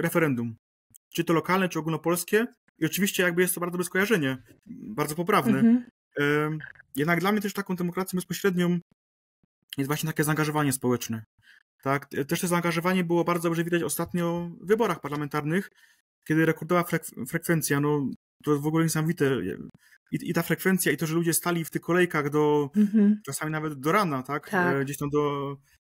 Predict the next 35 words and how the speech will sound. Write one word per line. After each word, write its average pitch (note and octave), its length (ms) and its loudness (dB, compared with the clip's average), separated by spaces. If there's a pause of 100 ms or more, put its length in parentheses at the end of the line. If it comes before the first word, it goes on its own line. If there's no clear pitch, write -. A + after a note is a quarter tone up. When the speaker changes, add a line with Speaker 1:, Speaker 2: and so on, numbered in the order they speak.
Speaker 1:
do C3 80 0
jakichś C#3 200 -2
wczesnych E3 300 0
godzin D#3 260 0
porannych, D#3+ 500 0 (1120)
to E3+ 100 4
jest E3+ 120 2
właśnie E3 400 -2 (440)
przejaw F3+ 680 2
idealnej, E3+ 680 0 (160)
tak C#3+ 100 -2
jak C#3+ 80 0
właśnie C#3+ 220 -4
to D3 100 0
ładnie D3+ 240 0
określiłaś, D#3+ 540 -2 (360)
tej C#3+ 140 2
partycypacji D#3+ 680 -4
społecznej, C#3+ 480 0
tak? C3+ 260 -2
Zaangażowania C#3 540 0
obywatelskiego C3+ 540 -2
i C3 60 -2
ta-, A#2 80 -6 (400)
e, C3 40 -4
społeczeństwo D3+ 480 -2
obywatelskie, C#3 640 -4 (340)
to C3 60 -4
określenie C#3+ 340 -4
jest C3+ 120 -4
też, - 400 -6
jest - 140 -10
też D3 100 -4
dość C#3+ 140 0
sporo. E3 400 0